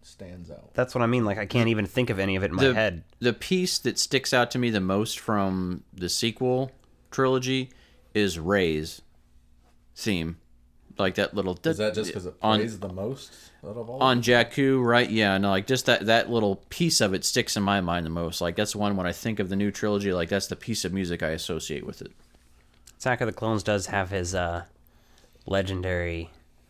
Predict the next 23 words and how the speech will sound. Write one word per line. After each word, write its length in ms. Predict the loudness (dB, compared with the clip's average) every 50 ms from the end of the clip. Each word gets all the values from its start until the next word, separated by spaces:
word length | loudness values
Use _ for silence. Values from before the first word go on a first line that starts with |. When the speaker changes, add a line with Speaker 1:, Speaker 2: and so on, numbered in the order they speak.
| _ -8
Speaker 2:
moment 400 | -4 -2 0 0 -2 -2 -4 -4
where 120 | -6 -6 -4
he 100 | -6 -4
goes 320 | -4 -2 -2 -2 -2 -4
and 100 | -6 -6
kills 240 | -4 -4 -4 -4 -4
all 100 | -4 -4
the 80 | -4 -4
sand 320 | -4 -4 -4 -4 -4 -6
people. 340 | -6 -10 -10 -10 -12 -14 -14 -14 -16 -10 -8
Speaker 1:
<laughs> 180 | -6 -4 4 8
Speaker 2:
I 200 | 10 10 12 12
hate 320 | 12 10 10 8 6 6
them! 300 | 6 6 6 6 4 -2
Speaker 1:
Do 120 | -4 -6 -8
it. 120 | -8 -10 -14 -20 -20 -14
Do 100 | -12 -10
the 60 | -8
whole 140 | -8 -10 -10
thing. 260 | -12 -16 -16 -16 -16 -18 -20 -18 -14 -10 2 8
Speaker 2:
All 300 | 10 12 12 12 12 12
of 160 | 10 8 8
them! 320 | 8 6 6 6 4 -2